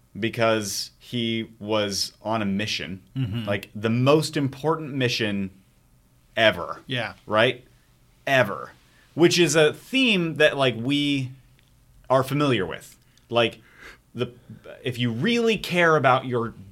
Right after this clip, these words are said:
Speaker 1: your mission in life,
Speaker 2: Yeah.
Speaker 1: you're willing to sacrifice everything, including your family and your
Speaker 2: Yeah.
Speaker 1: friends and, like, because your, your,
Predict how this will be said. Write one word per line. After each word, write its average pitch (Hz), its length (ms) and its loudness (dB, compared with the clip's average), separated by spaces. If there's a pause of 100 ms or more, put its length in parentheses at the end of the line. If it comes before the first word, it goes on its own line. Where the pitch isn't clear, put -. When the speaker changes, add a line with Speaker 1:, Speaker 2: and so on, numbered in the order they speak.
(140)
Speaker 1:
your 110 160 -2
mission 127 440 -2
in 117 140 -2
life, 82 440 -6
Speaker 2:
Yeah. 117 240 0
Speaker 1:
you're 113 100 -2
willing 147 260 0
to 131 60 -2
sacrifice 127 800 -2
everything, 87 600 -6
including 151 640 0
your 123 160 0
family 107 600 -4
and 78 100 -8
your 117 100 -2
Speaker 2:
Yeah. 95 80 -12
Speaker 1:
friends 110 400 -2
and, 85 100 -8
like, 85 220 -10 (480)
because 117 280 0
your, 117 220 -2
your, 110 340 -2